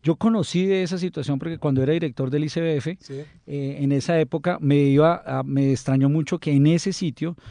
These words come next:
Speaker 1: los hogares comunitarios, los niños faltaban más a clase. Yo dije, "¿Por qué? Tan raro".
Speaker 2: Sí.
Speaker 1: Eso tiene que ver con la
Speaker 2: Con la
Speaker 1: calidad del
Speaker 2: calidad de
Speaker 1: aire.
Speaker 2: aire, claro, los
Speaker 1: Allá no ha
Speaker 2: problemas
Speaker 1: pasado nada y
Speaker 2: respiratorios.
Speaker 1: mire, hoy la situación es grave.
Speaker 2: Bueno,
Speaker 1: Pero
Speaker 2: pero ¿esa decisión a usted le parece que es la conducente?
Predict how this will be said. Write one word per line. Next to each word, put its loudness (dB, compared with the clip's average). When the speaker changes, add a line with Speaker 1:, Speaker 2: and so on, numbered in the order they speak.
Speaker 1:
los -2
hogares -4
comunitarios, -4
los -4
niños -2
faltaban -8
más -12
a -14
clase. -14
Yo -14
dije, -16
"¿Por -18
qué? -10
Tan -14
raro". -10
Speaker 2:
Sí. -6
Speaker 1:
Eso -16
tiene -10
que -12
ver -12
con -10
la -10
Speaker 2:
Con -6
la -6
Speaker 1:
calidad -10
del -4
Speaker 2:
calidad -4
de -2
Speaker 1:
aire. -2
Speaker 2:
aire, -4
claro, -4
los -4
Speaker 1:
Allá -2
no -2
ha -4
Speaker 2:
problemas -4
Speaker 1:
pasado -6
nada -4
y 0
Speaker 2:
respiratorios. -4
Speaker 1:
mire, -4
hoy -4
la -6
situación -10
es -12
grave. -12
Speaker 2:
Bueno, 8
Speaker 1:
Pero -8
Speaker 2:
pero 8
¿esa 8
decisión 6
a 6
usted 6
le 8
parece 6
que 6
es 6
la 6
conducente? 2